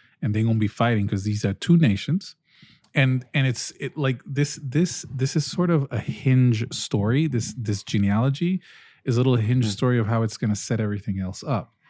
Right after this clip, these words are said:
Speaker 1: right? Because
Speaker 2: Okay.
Speaker 1: it, it, it speaks here of the, uh, the, the, that last part of the verse where it says, "The older shall serve the younger," right?
Speaker 2: Mm-hmm.
Speaker 1: It's already setting up, like, what this dynamic is gonna be, which oddly enough also points to, uh, how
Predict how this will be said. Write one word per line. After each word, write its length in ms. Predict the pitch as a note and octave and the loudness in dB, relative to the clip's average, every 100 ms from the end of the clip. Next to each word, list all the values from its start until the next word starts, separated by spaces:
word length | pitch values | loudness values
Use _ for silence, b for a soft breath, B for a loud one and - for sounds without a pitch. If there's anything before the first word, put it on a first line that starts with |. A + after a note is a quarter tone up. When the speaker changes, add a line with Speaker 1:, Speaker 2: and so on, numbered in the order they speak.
| B B B B - | B B B B -4
Speaker 1:
right? 200 | A2 A2 | -4 -2
Because 480 | B2 - A#2 F#2+ - - | -4 -2 -2 -2 -6 -6
Speaker 2:
Okay. 60 | |
Speaker 1:
it, 160 | A#2+ - | -6 -4
it, 180 | - C3+ | -6 -4
it 200 | - B2 | -4 -6
speaks 400 | - - E3 - | -8 -6 -6 -6
here 200 | - C3 C3 | -2 -2 0
of 280 | B2 G#2+ | -2 -4
the, 380 | A2 G#2+ G#2 G2 b b b b _ - | -2 0 0 -2 b b b b _ -12
uh, 240 | - A#2+ G#2+ - - D3 | -4 -2 -4 -10 -16 -12
the, 220 | B2+ C#3 | -8 -6
the, 180 | C3 C3 | -4 -2
that 180 | B2+ B2 | 0 0
last 260 | C3 - | 0 -2
part 320 | - C3 A#2+ B2 | 0 0 0 -2
of 240 | G#2 G2+ | -4 -4
the 80 | A2 | -2
verse 280 | A2+ A#2 B2 | -2 -2 -2
where 100 | A2+ | -4
it 60 | |
says, 200 | - G#2+ | -2 -4
"The 100 | A2+ | -4
older 220 | A2 A#2 | -2 0
shall 200 | A2 A2 G#2 | -2 -4 -2
serve 260 | - A2 | 0 0
the 100 | G#2+ | 0
younger," 460 | G2 F#2+ G#2+ C3+ - _ _ _ _ _ | 0 0 0 0 -4 _ _ _ _ _
right? 240 | A2 B2 - _ | -4 -2 -4 _
Speaker 2:
Mm-hmm. 280 | B2 F#2 G2 B2 B | -4 -4 -6 -8 B
Speaker 1:
It's 140 | C3+ D3 | -2 2
already 200 | F3+ E3+ | 4 2
setting 340 | - C#3+ C3 | 2 2 2
up, 160 | B2+ - | 0 0
like, 180 | A#2 A#2 | -2 -2
what 140 | A2+ | -6
this 160 | A2+ - | -6 -4
dynamic 480 | A2+ A2 A#2 A2 | -2 0 0 0
is 100 | G#2+ | -2
gonna 200 | G#2 G#2 | -2 -2
be, 200 | G2+ A2+ | -2 0
which 260 | A2 G#2 - - | 0 -2 -4 -8
oddly 320 | A2+ A2+ A2+ | -6 -2 -2
enough 260 | A2 A#2+ - | 0 -2 -2
also 280 | A2 A2+ B2+ | -4 -2 -4
points 400 | - - A2 - | -2 -2 -2 -4
to, 380 | - A#2 A2+ A2 | -2 0 2 -2
uh, 220 | B2 A2 - | -4 -6 -6
how 480 | C3+ G#2+ G#2+ G#2+ | -4 -2 -2 -4